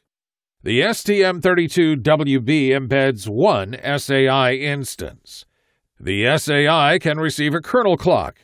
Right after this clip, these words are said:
or S A I C K X. From D I V P output of system P L, the S A I can receive a kernel clock, or S A I C K X,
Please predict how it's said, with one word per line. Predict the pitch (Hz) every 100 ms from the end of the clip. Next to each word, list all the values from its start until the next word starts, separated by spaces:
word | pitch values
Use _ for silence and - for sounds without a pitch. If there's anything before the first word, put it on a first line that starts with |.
| _ _ _ _
or | - 110 123
S | 156 170 -
A | 170 147
I | 143 160
C | 180 170 165
K | - 220 185 120 143
X. | 160 170 78 - - - - _ _ _ _ _
From | - 180 165 160
D | 135 196
I | 170 170
V | 160 165
P | 139 196 208
output | 185 147 - 156 175
of | 185 110
system | - 160 - 160 139
P | - 165 151
L, | 165 139 175 160 _ _ _ _ _ -
the | 113 135
S | 160 151
A | 151 139
I | 160 147 160
can | 180 156
receive | 156 - 143
a | 135
kernel | - 233 190 135
clock, | - 131 135 208 -
or | 113 -
S | 160 151
A | 147 143
I | 135 135
C | 127 - 156
K | - 156 139 135
X, | - - 131 135 -